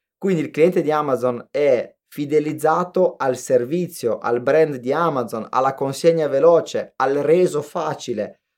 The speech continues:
Sono quelle le cose che piacciono ai clienti.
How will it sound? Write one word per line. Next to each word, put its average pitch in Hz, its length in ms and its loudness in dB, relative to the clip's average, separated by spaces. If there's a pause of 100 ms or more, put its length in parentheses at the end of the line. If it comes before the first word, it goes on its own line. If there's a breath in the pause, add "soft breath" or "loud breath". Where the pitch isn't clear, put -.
Sono 170 380 0
quelle 233 440 8
le 131 140 0
cose 143 420 0
che 127 440 4 (120)
piacciono 143 520 0
ai 123 100 0
clienti. 117 600 -4